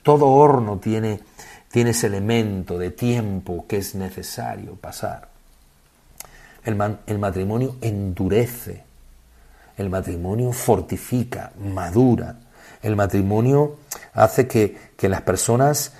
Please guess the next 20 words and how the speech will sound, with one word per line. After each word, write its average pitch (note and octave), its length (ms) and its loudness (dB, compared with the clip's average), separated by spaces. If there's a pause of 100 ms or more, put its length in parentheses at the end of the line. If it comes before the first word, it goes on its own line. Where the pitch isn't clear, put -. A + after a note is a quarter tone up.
(400)
como G2+ 240 2
el F#2 80 2
barro, B2 480 4
acabemos A2 560 2
siendo B2 280 -2
mas-, - 400 -8
vasijas - 600 -4
útiles, A2 720 -6 (480)
formados, G2 960 -2 (840)
maduramente A2+ 840 0
formados. F#2 920 -6 (180)
El G#2+ 140 -2
matrimonio G#2 480 -4
nos G#2+ 240 -6
forma B2+ 500 -4
a E2+ 100 -12
todos F3+ 300 -4
como E2+ 260 -12
seres F2+ 320 -14
humanos. F2 420 -18